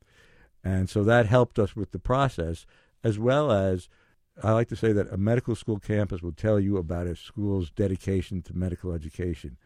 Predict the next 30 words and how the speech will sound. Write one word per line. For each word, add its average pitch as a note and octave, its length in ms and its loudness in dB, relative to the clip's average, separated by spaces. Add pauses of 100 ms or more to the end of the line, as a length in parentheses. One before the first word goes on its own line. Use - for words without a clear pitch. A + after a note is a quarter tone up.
(520)
But F#2+ 180 -2
what's - 160 -8
most A#2+ 300 0
important G#2+ 420 -2
in F2 140 -4
medical F#2+ 340 -4
education E2+ 760 -4 (400)
is E2+ 120 -8
medical F#2 340 -4
school F2 260 -10
faculty. D#2+ 720 -10 (760)
Because E2+ 280 -6
they're A2+ 200 4
responsible F2 680 -2
for E2+ 180 -10
providing E2 500 -4
the D2+ 160 -10
education. D2+ 680 -16 (640)
And G2 360 0
we G#2 140 2
were G#2 160 2
able A2+ 440 2
to G2+ 400 -2 (1000)
grow, G2+ 640 4 (540)
but G2 160 -4
not A#2+ 340 -2
grow B2 220 4
without G#2+ 380 -2
also A2 380 0
growing G2 460 -2